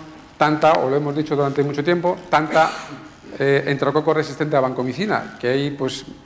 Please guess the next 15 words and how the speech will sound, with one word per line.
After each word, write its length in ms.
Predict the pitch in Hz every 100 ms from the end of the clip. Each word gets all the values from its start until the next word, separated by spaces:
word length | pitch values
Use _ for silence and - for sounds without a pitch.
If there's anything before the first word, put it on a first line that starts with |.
| - -
miles 380 | 127 143 143 139
de, 180 | 135 139
de 220 | 135 135
artículos 600 | 131 156 156 147 143 143 - -
sobre 220 | - 139
este 180 | 139 147
re-, 220 | 147 147
particular, 760 | 147 - - 143 151 160 180 196 - - - -
fundamentalmente, 960 | - 131 127 127 139 151 160 165 - - -
eh, 460 | 131 123 120 123
en 80 | 123
hospitales 340 | 117 127 131 135
americanos. 560 | 131 123 180 160 113 - -
Aquí 160 | 110
probablemente 540 | 127 135 135 139 147